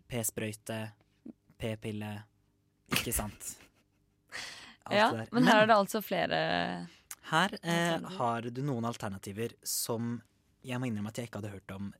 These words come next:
Speaker 1: tidligere.
Speaker 2: Mm.
Speaker 1: Eh, også p-ring, den er grei. Og p-plaster, jeg skjønner ikke hvordan det funker, men jeg har i det minste hørt om det.
Speaker 2: Ja.
Speaker 1: Eh, men la oss, eh, ta for eksempel den her.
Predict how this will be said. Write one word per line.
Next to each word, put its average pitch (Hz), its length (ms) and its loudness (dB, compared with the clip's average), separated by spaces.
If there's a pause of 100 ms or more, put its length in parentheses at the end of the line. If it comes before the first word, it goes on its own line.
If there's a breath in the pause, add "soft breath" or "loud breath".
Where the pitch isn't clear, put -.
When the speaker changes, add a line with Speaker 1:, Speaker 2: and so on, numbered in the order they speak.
Speaker 1:
tidligere. - 300 -12 (300)
Speaker 2:
Mm. 202 220 -2 (220)
Speaker 1:
Eh, 135 180 0
også - 340 -2
p-ring, 123 640 -4
den 120 160 -6
er 120 80 -2
grei. 92 240 -8 (500)
Og 131 100 -8
p-plaster, 110 640 -2
jeg 117 100 -4
skjønner 113 160 -2
ikke 120 140 -4
hvordan 110 120 -2
det 123 80 -2
funker, 165 440 0
men 151 80 0
jeg - 20 0
har 110 80 2
i 110 60 -2
det 113 80 -2
minste 110 180 -6
hørt 92 280 -8
om 98 120 -4
det. 120 120 -4 (100)
Speaker 2:
Ja. 202 160 -4 (800 soft breath)
Speaker 1:
Eh, 139 460 0
men 175 380 -2
la 135 200 0
oss, - 380 -2 (140)
eh, 123 320 -2
ta 113 380 -4
for - 240 -10 (120)
eksempel 113 640 -10 (160)
den 107 200 -8
her. 92 360 -12